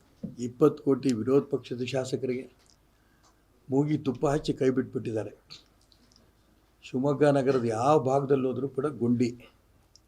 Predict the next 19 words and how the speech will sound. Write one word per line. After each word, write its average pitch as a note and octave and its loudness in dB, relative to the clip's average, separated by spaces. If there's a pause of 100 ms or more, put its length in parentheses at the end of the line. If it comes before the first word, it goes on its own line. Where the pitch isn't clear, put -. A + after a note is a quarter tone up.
(680)
ಇದ್ರ A#2 -4
ಬಗ್ಗೆ C3+ 2
ಬರೋಂಥ C3+ 2
ದಿನಗಳಲ್ಲಿ B2+ 2
ನಾವು A#2+ 0
ರಾಷ್ಟ್ರಭಕ್ತ B2 -6
ಬಳಗದಿಂದ B2 -4
ಒಂದು A#2 -4
ಹೋರಾಟ B2 -2
ತಗೋಬೇಕು A#2 -6
ಅಂತ A2 -8
ನಾನು C3 -6
ಅನ್ಕೊಂಡಿದ್ದೀವಿ, A2 -6
ಇರಲಿ. A#2+ -4 (680)
ಆದರೆ D3+ 2
ಈ D#3+ 6
ಸರ್ಕಾರಕ್ಕೆ D3 4 (1600)
ಹೃದಯ D3+ 12
ಇಲ್ಲ, B2 6